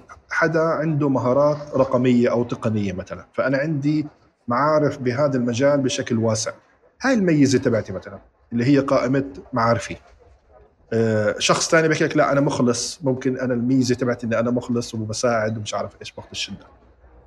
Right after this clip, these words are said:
ف-، فكل واحد فينا لازم يصير يفكر إنه شو الميزات الموجودة عنده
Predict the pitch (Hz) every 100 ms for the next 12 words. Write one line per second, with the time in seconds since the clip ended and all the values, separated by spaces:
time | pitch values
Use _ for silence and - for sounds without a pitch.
0 | - 170 - - - 139 - 233 214 170
1 | 170 180 160 135 147 - - - _ 147
2 | 156 147 165 147 165 165 143 139 - -
3 | _ _ - _ _ - 131 131 127 123
4 | - 208 226 190 170 147 127 160 151 127
5 | 123 127 147 123 123 127 120